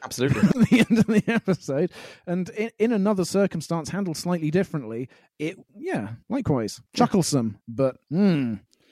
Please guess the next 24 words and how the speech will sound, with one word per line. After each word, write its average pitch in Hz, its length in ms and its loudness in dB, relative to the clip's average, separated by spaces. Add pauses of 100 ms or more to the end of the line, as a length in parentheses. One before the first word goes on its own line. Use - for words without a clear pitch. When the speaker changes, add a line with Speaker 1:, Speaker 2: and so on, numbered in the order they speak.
(100)
Speaker 2:
just - 380 -6 (140)
sort 160 260 -6
of - 80 -18
contributes 160 600 0
to 156 80 -6
the 151 100 -2
general 180 340 2
feeling 175 400 0
of, 165 380 -4
"This 269 340 -12
isn't 262 320 -6
quite 247 320 -4
how 220 180 -4
you 233 180 -4
do 190 360 2
it, 180 220 -4
buddy. 160 360 0
I 214 40 -2
wish 233 180 -2
someone 233 320 -6
had 135 180 -6
told 214 360 -8
you." 185 180 -6 (460)
Speaker 1:
Okay. 185 300 2